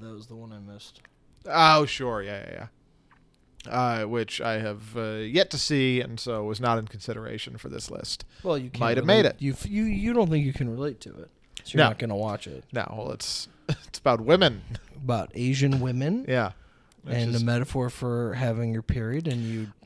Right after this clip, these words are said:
Speaker 1: none of those things happen to
Speaker 2: I'm
Speaker 1: you.
Speaker 2: just concerned about Pixar's business here. I want them to reach as many people as they can, which is why every Pixar movie going forward should be about Obi-Wan Kenobi. <laughs>
Speaker 1: Mm.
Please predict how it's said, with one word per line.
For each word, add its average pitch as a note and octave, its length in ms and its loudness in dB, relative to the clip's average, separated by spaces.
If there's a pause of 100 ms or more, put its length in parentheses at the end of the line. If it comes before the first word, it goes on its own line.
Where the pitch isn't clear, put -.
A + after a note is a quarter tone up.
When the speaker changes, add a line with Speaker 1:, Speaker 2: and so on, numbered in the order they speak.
Speaker 1:
none A#2+ 220 0
of D3 80 0
those G#2+ 180 -4
things G2+ 220 -8
happen B2 260 -6
to E3+ 60 2
Speaker 2:
I'm A#3 140 4
Speaker 1:
you. C#4+ 60 -4
Speaker 2:
just D4+ 240 2
concerned G3+ 680 2
about D3+ 480 4
Pixar's D3 640 2 (180)
business A#2+ 560 0
here. F2 420 -4 (920)
I D#3+ 100 6
want C4+ 280 8
them D#4 160 0
to C#4 100 4
reach A3+ 440 4
as F#3 320 4
many F3+ 360 2
people E3+ 420 2
as C#3+ 140 2
they D3 160 4
can, G3 420 4
which D3 180 0
is D3+ 120 -4
why D3 220 8
every E3+ 360 4
Pixar E3+ 460 2
movie C#3 240 2
going B2+ 260 2
forward G3+ 640 12 (220)
should B3 320 6
be A#3+ 160 12
about E3 340 12
Obi-Wan B2+ 560 4
Kenobi. B2 480 6
<laughs> - 40 -20 (220)
Speaker 1:
Mm. C3 400 -10